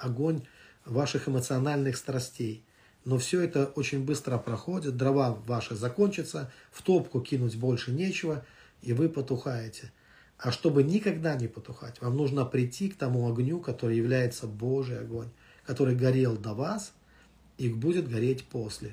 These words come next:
Это вечный Божий огонь любви. Вот к нему и нужно стремиться.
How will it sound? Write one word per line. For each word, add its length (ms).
Это 180
вечный 680
Божий 500
огонь 500
любви. 480
Вот 260
к 120
нему 360
и 80
нужно 380
стремиться. 680